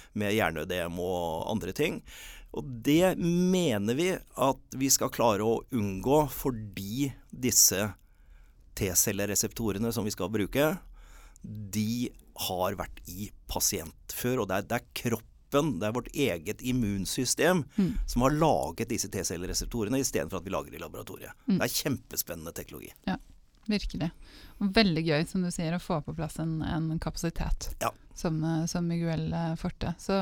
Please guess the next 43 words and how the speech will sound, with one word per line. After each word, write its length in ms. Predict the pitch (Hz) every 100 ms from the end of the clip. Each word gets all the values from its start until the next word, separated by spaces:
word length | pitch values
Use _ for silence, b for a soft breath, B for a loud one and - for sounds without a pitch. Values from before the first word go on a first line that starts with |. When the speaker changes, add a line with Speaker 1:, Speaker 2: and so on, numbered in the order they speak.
| 190 190 165
Speaker 2:
ja, 140 | 233 - B B B B
de 160 | - 214
skal 180 | - 208
definitivt 640 | 214 - 185 170 208 -
ha 200 | - 190 180
han 400 | 175 180 180 180
med 260 | 170 175
i 260 | - 170 170
podcasten, 760 | 170 170 165 - - 190 196 196
om 140 | 185
ikke 180 | 185 190
før 180 | - 156
jul, 140 | 165 196
så 140 | -
i 100 | 190
hvert 80 | 170
fall, 280 | 180 185 185 190
eh, 100 | 185
snarlig 680 | - - 202 190 165 160 185 180
etter 120 | -
Speaker 1:
Ja. 80 | 180
Speaker 2:
jul. 160 | 247 302 B B B B 120
Speaker 1:
Bra. 120 | - B B B B B -
Speaker 2:
Eh, 840 | 240 262 254 254 254 254 254 254 254
ja. 80 | 381 b b - - - - - - - - - -
Eh, 360 | 196 233 240 240
Nordic 300 | 247 247 247
Nanovektor, 580 | 220 180 180 170 - 220
vi 120 | 226
var 120 | 220 202
jo 40 |
så 140 | 202 220
vidt 220 | - -
innom 380 | 240 196 180 226
denne 240 | 214 180
nyheten 720 | 175 156 147 147 - 180 180
om 300 | 175 160 170
at 240 | 170 - 175
de 120 | 175
skal 320 | - 156 156
presentere 560 | 170 170 175 165 165 165
på, 440 | 175 170 170 165
på 120 | -